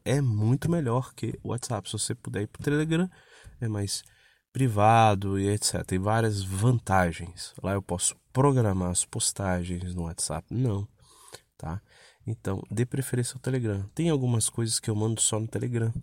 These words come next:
tá? Então, é, acompanhe. Você que tá ouvindo no SoundCloud, entra no nosso canal no Telegram. Então, no link aí que vai tá acompanhando este áudio, vai tá mais informações. Lá você vê todas as plataformas, você vai ver lá Telegram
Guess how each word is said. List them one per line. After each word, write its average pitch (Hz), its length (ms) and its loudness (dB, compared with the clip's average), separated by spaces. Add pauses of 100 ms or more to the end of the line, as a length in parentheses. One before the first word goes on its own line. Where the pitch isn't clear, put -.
(520)
tá? 90 200 -4 (1200)
Então, 101 420 0 (580)
é, 92 220 0
acompanhe. 95 540 -4
Você 123 280 2
que - 80 -10
tá 135 120 2
ouvindo 131 400 2
no 131 120 4
SoundCloud, 117 840 -2 (180)
entra 120 300 -2
no 104 80 -2
nosso 107 240 -4
canal 98 220 -4
no 104 80 -6
Telegram. 98 440 -2 (160)
Então, 120 360 -6
no 117 160 -2
link 117 360 0
aí 107 180 -4
que - 140 -10
vai 95 200 -4
tá - 140 -8
acompanhando 90 840 -4
este - 400 -4
áudio, 117 400 0 (760)
vai 95 220 -4
tá 85 160 -4
mais 92 380 2
informações. 127 880 0
Lá 113 160 -4
você - 300 -2
vê 123 140 -4
todas 120 280 -4
as 117 180 -2
plataformas, 131 720 -4
você - 100 -4
vai 131 100 -2
ver 135 140 -4
lá 117 180 0
Telegram 113 540 0